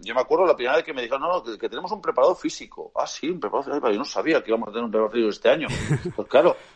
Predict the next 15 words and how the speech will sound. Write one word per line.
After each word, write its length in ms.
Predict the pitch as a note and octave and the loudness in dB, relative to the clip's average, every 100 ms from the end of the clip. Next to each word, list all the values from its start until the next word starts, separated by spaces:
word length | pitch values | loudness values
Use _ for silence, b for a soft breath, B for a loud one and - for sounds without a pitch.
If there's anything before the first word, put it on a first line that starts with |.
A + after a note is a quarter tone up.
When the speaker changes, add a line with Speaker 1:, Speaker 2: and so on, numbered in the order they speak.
| - | -4
Speaker 1:
no, 180 | C3+ F#3 | 0 4
de 80 | |
verdad, 360 | C#3+ A2 D#3+ F3+ | 6 6 4 4
es 80 | - | -2
Speaker 2:
Sí, 60 | C#3+ | -4
Speaker 1:
que 60 | |
Speaker 2:
sí. 60 | - | -2
Speaker 1:
se 40 | |
han 80 | B2+ | -2
ido 160 | D#3 F3+ | -2 -6
incorporando 880 | F3 D#3 C3 A#2+ B2 D#3+ E3 E3+ - | 0 2 2 2 2 2 0 -2 2
partes 380 | E3 D#3+ D#3+ | 2 2 -4
a 80 | D#3+ | -2
un 160 | D#3+ E3 | -2 -6
equipo 420 | - F3 F#3 | -12 -4 -2